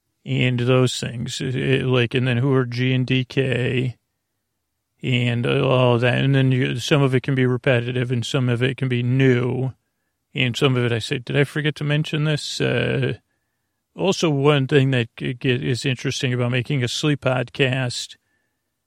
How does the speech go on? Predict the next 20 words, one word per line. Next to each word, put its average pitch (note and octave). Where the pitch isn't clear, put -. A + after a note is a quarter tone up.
uh, D#3
both D#3
maybe C#3
from C3+
the C3+
audience C3
side B2+
and C#3
from B2+
the, B2
um, B2
creator D3+
side, B2+
is D3
continuity. C3+
Uh, B2+
like, C#3+
we D3
have C#3+
a, B2